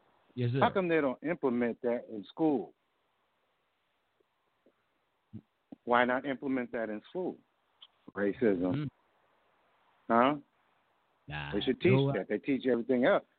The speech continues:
Speaker 2: They, they be teaching about gays and stuff.
Speaker 1: Uh-oh. That's the
Speaker 2: Do
Speaker 1: new
Speaker 2: they
Speaker 1: agenda.
Speaker 2: not?
Speaker 1: Yes, sir.
Speaker 2: They teach that in, in, in second, third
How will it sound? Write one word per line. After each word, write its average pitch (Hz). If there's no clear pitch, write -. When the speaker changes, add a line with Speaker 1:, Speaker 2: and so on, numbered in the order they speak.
Speaker 2:
They, 123
they 120
be 113
teaching 127
about 110
gays 135
and 123
stuff. 135
Speaker 1:
Uh-oh. 87
That's 87
the 69
Speaker 2:
Do 80
Speaker 1:
new 92
Speaker 2:
they 120
Speaker 1:
agenda. 151
Speaker 2:
not? -
Speaker 1:
Yes, 90
sir. 147
Speaker 2:
They 104
teach 143
that 190
in, 107
in, 113
in 98
second, 143
third 175